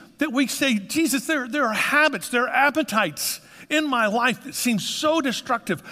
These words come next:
I can't break them. I need your power to change them. And she says, "Boy, I've got some relationships that are difficult, really difficult.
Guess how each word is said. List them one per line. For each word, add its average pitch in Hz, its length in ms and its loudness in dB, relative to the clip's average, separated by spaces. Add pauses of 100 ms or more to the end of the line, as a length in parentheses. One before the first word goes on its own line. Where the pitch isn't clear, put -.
(200)
I 262 220 4
can't 262 380 -2
break 214 240 0
them. 196 160 0
I 233 160 0
need 277 260 0
your 269 100 0
power 208 520 -2
to 196 140 -6
change 220 440 -2
them. - 200 -14 (1120)
And 202 140 2
she 277 120 2
says, 247 180 0
"Boy, 262 240 0
I've 240 160 0
got 233 180 0
some 180 180 -4
relationships 214 640 0
that 127 100 -2
are 113 40 -6
difficult, - 680 -8 (720)
really 160 680 2
difficult. 127 520 -10